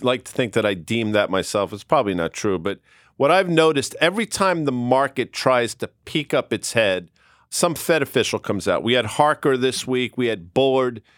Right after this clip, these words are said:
speak. And I gotta tell you something. They seemingly come out of the woodwork to try to tell the market, "Hey, if you think they're in the all clear sign, think again, because we are steadfast in our need and our want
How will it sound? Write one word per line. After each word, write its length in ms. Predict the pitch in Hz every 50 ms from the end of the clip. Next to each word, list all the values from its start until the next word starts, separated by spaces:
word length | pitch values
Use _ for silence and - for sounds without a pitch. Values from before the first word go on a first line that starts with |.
| _ _ _
speak. 500 | - - - - 147 139 139 135 123 -
And 140 | 120 113 107 -
I 100 | 127 131
gotta 240 | 131 165 175 165 147
tell 200 | - - 165 160
you 80 | 143
something. 460 | - - 120 95 - 104 85 82 98
They 100 | 110 120
seemingly 480 | 110 - - - 180 185 185 180 165 143
come 240 | - - 151 147 147
out 140 | 143 139 127
of 80 | 117
the 60 | 113
woodwork 600 | 113 113 139 170 175 156 131 120 113 113 - - - _ _ _ _ _ _ -
to 100 | - 120
try 360 | - - - 165 170 180 202
to 100 | 208 208
tell 280 | 202 - - 190 180 175
the 120 | 160 165
market, 580 | 143 127 120 110 104 98 - - 107 107 - _ _ _ _ _ _
"Hey, 180 | - 147 143 123 107 - - -
if 180 | 120 - -
you 140 | 147 175 196
think 320 | 196 - 226 208 190 -
they're 240 | - 175 160 156 151
in 140 | 151 143 127 - 120
the 180 | 127 131 139 147
all 140 | 147 147
clear 320 | 139 - - - 156 160 160
sign, 360 | - - - 117 107 104 98
think 280 | - - 170 185 165 170
again, 420 | 147 120 123 143 135 127 110 98
because 460 | 80 110 101 - - 120 110 92 -
we 180 | 117 139 151 160
are 140 | 151 135 -
steadfast 920 | - - - - 151 156 160 147 - - 143 131 127 123 117 - - -
in 180 | - 123 120 123
our 160 | 117 117 117
need 500 | 113 117 120 131 135 139 139 139 131 104
and 140 | 113 113 110
our 160 | 110 107 104
want 440 | 98 101 120 131 127 117 101 -